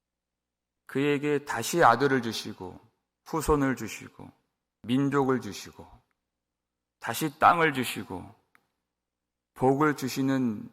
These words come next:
그 일은 아무것도 아니다 하는 것입니다. 하나님만 사랑하기 시작하면 모든 것을 회복시켜 주시는 하나님, 우리가 기뻐할 수 있는 것은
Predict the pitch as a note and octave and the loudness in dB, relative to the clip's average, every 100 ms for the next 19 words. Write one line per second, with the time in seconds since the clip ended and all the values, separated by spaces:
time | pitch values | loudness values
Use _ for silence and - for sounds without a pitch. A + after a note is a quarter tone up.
0 | _ - C#3 A#2+ B2+ D#3+ G#2 E2+ - _ | _ -4 -2 0 -2 -2 -4 -8 -18 _
1 | _ - F2 F#2+ G#2 A#2 A#2+ A#2 - C3 | _ -8 -4 -2 0 0 -2 -6 -6 -6
2 | F#2+ F2+ F#2+ G2 G2 B2 A2+ F#2+ F#2+ F#2+ | -6 -8 -12 -14 -12 -12 -12 -16 -20 -20
3 | _ _ _ _ _ _ _ _ _ _ | _ _ _ _ _ _ _ _ _ _
4 | _ - F3 F3+ F3+ F3+ F#3 F3+ F3+ F3+ | _ -4 0 0 -2 -2 -2 -2 -4 -4
5 | E3 D#3 D3+ - - _ _ _ _ _ | -6 -8 -10 -12 -20 _ _ _ _ _
6 | _ _ _ _ _ _ _ - D3+ D3 | _ _ _ _ _ _ _ -10 -8 -8
7 | - G#2 G2 - _ _ _ _ _ _ | -10 -10 -14 -18 _ _ _ _ _ _
8 | _ _ _ _ _ _ _ _ _ _ | _ _ _ _ _ _ _ _ _ _
9 | _ G2+ B2 C#3+ F3 D#3+ D#3 D#3+ D#3 D#3 | _ 0 0 2 0 0 -2 -4 -4 -6
10 | C#3+ - C3 A#2+ B2 A2 - A2 G2 G2+ | -10 -8 -8 -8 -10 -10 -12 -14 -16 -20
11 | _ _ _ _ _ _ - - _ _ | _ _ _ _ _ _ -20 -20 _ _
12 | _ _ _ _ _ _ _ A#2 D#3 F3 | _ _ _ _ _ _ _ 0 4 4
13 | E3+ C#3+ - C#3+ B2+ - B2+ G#2+ G#2 F#2+ | 4 -2 4 4 4 0 -4 -4 -6 -10
14 | - A2+ C#3+ | -12 -14 -14